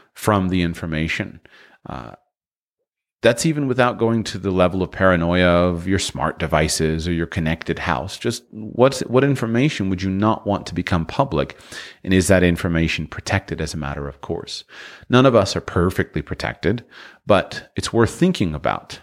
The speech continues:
It's worth considering. Uh, it's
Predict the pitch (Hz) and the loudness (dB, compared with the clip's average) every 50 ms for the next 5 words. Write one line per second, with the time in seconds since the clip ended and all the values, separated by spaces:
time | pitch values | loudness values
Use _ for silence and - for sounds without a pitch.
0 | _ _ _ - - - - 104 107 104 95 - - 104 92 - - - 110 92 | _ _ _ -14 -12 -10 0 4 4 4 4 2 -6 -6 -4 -2 4 4 4 4
1 | 92 85 71 65 - - _ - - - - - - - _ - - 76 73 69 | 4 0 -4 -8 -14 -20 _ -20 -20 -20 -20 -20 -20 -20 _ -10 -8 -8 -6 -8
2 | 58 50 - - - - - _ _ - 92 90 - - - - - - | -10 -12 -16 -20 -20 -20 -20 _ _ -8 -8 -8 -6 -6 -8 -8 -8 -10